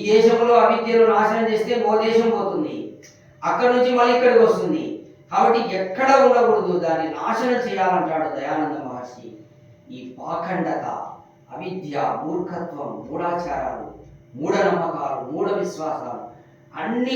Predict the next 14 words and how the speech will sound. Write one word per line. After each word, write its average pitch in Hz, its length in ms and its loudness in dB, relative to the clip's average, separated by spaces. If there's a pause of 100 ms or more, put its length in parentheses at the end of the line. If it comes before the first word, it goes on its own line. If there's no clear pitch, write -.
(100)
మనలో 196 320 2 (100)
నుంచి 226 200 0 (100)
దూరం 214 340 2
కావాలి. - 340 -6 (880)
అదే 247 160 2 (120)
అవిద్య. - 340 0 (520)
ఆ - 60 -4 (100)
అవిద్య 180 380 -4 (140)
ఎన్నడు 156 340 -4
నాశనం 156 400 -8
అవుతుందో 147 360 -8 (120)
అప్పుడు 151 340 -8
మనం 127 160 -8 (100)
సుఖమే 156 360 -8